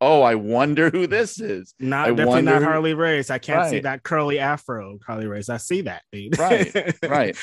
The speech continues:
Speaker 2: But yeah, I think the biggest issue is they were aiming for, like, it was ten years too late. Like, the content that they were aiming for was like, "Okay, everybody already knows these
Speaker 1: Right.
Speaker 2: secrets." It's like nineteen ninety-nine, dude. But if they did this in eighty-nine, it would have changed the game. But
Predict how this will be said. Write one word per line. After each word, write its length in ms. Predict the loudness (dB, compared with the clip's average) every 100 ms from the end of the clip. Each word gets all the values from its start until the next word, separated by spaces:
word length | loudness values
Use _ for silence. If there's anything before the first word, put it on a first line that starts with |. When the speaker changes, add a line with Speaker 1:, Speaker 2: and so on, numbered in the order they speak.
| -12 0
Speaker 2:
But 100 | 2
yeah, 120 | 2
I 20 |
think 220 | 2 0 0
the 180 | -2
biggest 320 | 0 0 0 0
issue 240 | 0 2
is 160 | 0 0
they 180 | 0
were 300 | 2 0 -2 -4
aiming 460 | -6 -6 -6 -6 -8
for, 420 | -8 -6 -6 -6
like, 140 | -6 -2
it 60 |
was 160 | -2 -2
ten 260 | -2 -2
years 180 | 0 -2
too 180 | -4 -4
late. 320 | -2 -4 -6 -10
Like, 240 | -12 -12 _ -20 -4
the 140 | -4
content 540 | -2 -2 -2 -2 -4 -4
that 200 | -6 -2
they 140 | 0
were 220 | 0 -4 -10
aiming 260 | -8 -6 -4
for 120 | -4 -4
was 100 | -6
like, 180 | -8 -12 -12 -6
"Okay, 160 | 0
everybody 340 | 2 2 2 0
already 200 | 0 -2
knows 280 | -2 -2
these 320 | -2 -4 -4 -4
Speaker 1:
Right. 100 | -6
Speaker 2:
secrets." 260 | -4 -8 -8
It's 140 | -6
like 160 | -6 -4
nineteen 440 | -6 -6 -2 0
ninety-nine, 580 | 0 -2 -4 -4 -6 -8
dude. 220 | -10 -10
But 140 | -10 -14
if 40 | -20 _ 0
they 100 | 2
did 160 | 2 2
this 160 | 0
in 80 | 0
eighty-nine, 540 | 0 2 2 0 -4
it 60 | -6
would 80 | -8
have 80 | -6
changed 280 | -6 -6 -8
the 40 |
game. 260 | -8 -6 -8
But 180 | -12